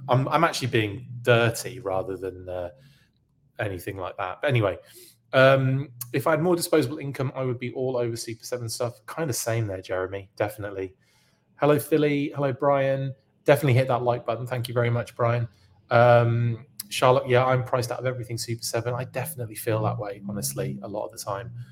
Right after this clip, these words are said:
But it's good stuff. Um, Stalker looks like he got the Witch Doctor treatment on his tiny head, says Charlotte.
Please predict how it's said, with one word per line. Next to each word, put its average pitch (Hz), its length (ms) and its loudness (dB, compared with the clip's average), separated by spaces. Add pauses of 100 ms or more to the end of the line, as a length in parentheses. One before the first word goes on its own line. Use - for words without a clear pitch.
(220)
But 135 120 4
it's 131 120 -4
good 175 180 4
stuff. - 560 -2 (680)
Um, 110 540 2
Stalker 160 380 4
looks 156 160 0
like 127 120 -2
he 127 60 -12
got 147 140 -2
the 127 60 -2
Witch 123 300 -2
Doctor - 260 -6
treatment 117 340 -6
on 117 80 -4
his 110 160 -4
tiny 131 500 0
head, 90 300 -4
says - 240 -8
Charlotte. 92 460 -4